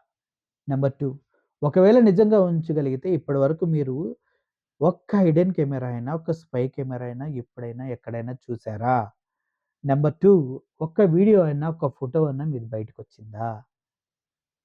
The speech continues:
రాలేదంటే కానట్టేనా అని, అని మీరు ఎవరైనా అడగొచ్చు. But The thing is, ఒక-, వన్స్ రాలేదంటే మీరు సేఫ్ హ్యాండ్స్‌లో ఉన్నట్లే.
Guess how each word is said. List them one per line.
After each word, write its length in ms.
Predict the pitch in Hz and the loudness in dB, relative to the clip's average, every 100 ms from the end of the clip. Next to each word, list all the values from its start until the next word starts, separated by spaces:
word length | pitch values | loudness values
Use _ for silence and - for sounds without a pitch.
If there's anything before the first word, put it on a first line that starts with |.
| - | -2
రాలేదంటే 680 | 143 202 240 226 220 208 226 208 185 | 2 4 6 6 4 6 6 6 2
కానట్టేనా 580 | - 180 202 170 185 180 | 2 2 4 4 2 2
అని, 160 | 170 165 175 185 | 0 -2 -2 -4
అని 200 | 160 170 | -2 0
మీరు 200 | 160 143 | 0 0
ఎవరైనా 320 | 135 143 151 | -2 -6 -8
అడగొచ్చు. 340 | 123 120 120 _ - | -10 -12 -14 _ 0
But 180 | 165 165 _ _ _ _ _ _ | 0 0 _ _ _ _ _ _
The 60 | - | -8
thing 240 | - 202 202 | 2 4 6
is, 180 | 220 208 175 | 6 2 -6
ఒక-, 200 | 123 - | -12 -6
వన్స్ 280 | 156 185 185 | -2 -2 -2
రాలేదంటే 560 | 165 147 151 143 135 147 240 _ _ _ - | 0 2 2 0 -4 -6 -6 _ _ _ -8
మీరు 180 | 139 127 | -6 -4
సేఫ్ 300 | - 143 143 | -4 -4 -6
హ్యాండ్స్‌లో 460 | - 135 127 - 131 | -12 -12 -12 -10 -10
ఉన్నట్లే. 540 | 131 113 107 113 120 | -10 -12 -12 -8 -4